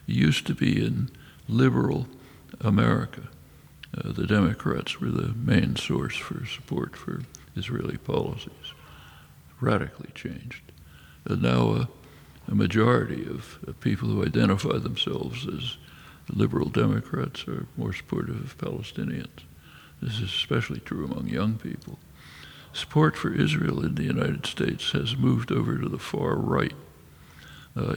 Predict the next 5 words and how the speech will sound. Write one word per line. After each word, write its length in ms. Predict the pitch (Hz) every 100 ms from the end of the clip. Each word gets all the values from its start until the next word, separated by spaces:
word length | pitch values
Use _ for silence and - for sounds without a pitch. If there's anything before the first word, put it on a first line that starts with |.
| -
evangelical 800 | 98 98 101 120 110 101 - -
Christians, 800 | - 135 - - - - 135 -
uh, 180 | 127 127 - - - -
ultranationalists, 1400 | 107 98 - - 117 113 - 71 107 113 - - - -
uh, 160 | -